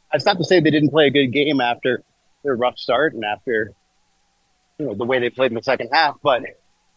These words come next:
they are holding themselves to a ridiculously high standard. And, you know, that's not the standard that they're holding themselves to, to play that way for the entire second half and then out of nowhere give up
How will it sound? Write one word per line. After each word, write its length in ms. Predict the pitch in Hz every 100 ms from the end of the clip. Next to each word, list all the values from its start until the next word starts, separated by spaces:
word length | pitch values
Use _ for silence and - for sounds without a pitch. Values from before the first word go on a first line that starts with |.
| _ _ _
they 260 | 120 160 180
are 160 | 160
holding 320 | 151 156 151
themselves 400 | 139 113 139 117
to 100 | -
a 40 | 135
ridiculously 520 | 117 135 139 107 120
high 200 | 117 -
standard. 420 | - 151 139 135
And, 200 | 123 110 101 _ _ _ _ _ _
you 80 | 135
know, 60 |
that's 440 | 107 113 113 - -
not 240 | 131 123 113 - _ -
the 80 |
standard 520 | 117 143 127 123 110 101 -
that 140 | 139 123
they're 100 | 123
holding 300 | 120 131 127
themselves 360 | 117 120 113 -
to, 120 | 131
to 100 | 110
play 280 | - 131 135
that 180 | 131
way 300 | 143 131 123 120 _ _ _ _ _ _ _ _ _
for 80 | 143
the 100 | 123
entire 280 | 127 143 135
second 240 | 147 120
half 240 | 123 127 117
and 100 | 120
then 220 | 113 110 _ _ _ _ _ _ _ _ _
out 100 | 139
of 40 |
nowhere 640 | 131 135 139 120 117 110 107 _
give 140 | 143 123
up 160 | 123